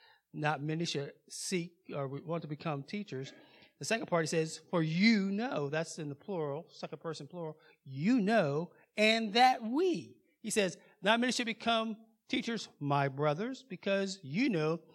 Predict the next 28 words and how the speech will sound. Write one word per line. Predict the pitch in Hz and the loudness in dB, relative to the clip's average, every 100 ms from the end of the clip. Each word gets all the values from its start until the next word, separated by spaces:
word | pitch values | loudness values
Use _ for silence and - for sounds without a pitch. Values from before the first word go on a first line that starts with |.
| - _ | -20 _
that | 175 185 185 - _ _ - | 2 2 2 -6 _ _ 2
those | 160 208 | 6 6
of | 190 175 | 4 4
us, | 185 208 - | 4 2 -4
we | 143 147 220 226 226 - _ | -6 -2 0 0 -4 -12 _
who | 202 | -2
are | 180 | 0
teachers, | 170 247 226 190 - | 0 -2 -6 -10 -4
will | 139 185 175 | 6 8 8
receive" | 175 - 233 226 | 4 2 0 0
what? | 214 302 156 - - - _ | 4 6 4 2 -14 -20 _
A | 180 170 151 _ _ | 4 4 0 _ _
stricter | - - - 254 269 - 165 156 165 - _ _ _ _ 127 | -8 -8 0 0 0 -4 -2 -2 -4 -10 _ _ _ _ -4
judgment. | 123 175 139 110 - _ _ _ _ _ _ _ _ _ _ _ _ _ _ _ | 4 4 2 -8 -18 _ _ _ _ _ _ _ _ _ _ _ _ _ _ _
Teaching, | 247 262 254 247 254 _ _ _ _ _ _ _ - | -2 0 -2 -4 -8 _ _ _ _ _ _ _ -6
even | 196 165 | -4 -4
preaching, | - 226 226 226 208 - _ _ _ _ _ _ | -4 -4 -4 -6 -6 -8 _ _ _ _ _ _
anything | 208 202 202 | -6 -2 -2
that | 170 | 0
deals | 156 190 180 | 2 2 2
with | 165 156 - _ _ | 0 -2 -16 _ _
expounding | 143 - 196 196 202 202 190 | -10 2 8 8 8 4 0
and | 156 | 0
explaining | 151 123 - 196 196 190 | -2 -6 0 2 4 2
the | |
Word | 165 180 | 0 0
of | 175 | 0
God, | 170 170 | 0 -2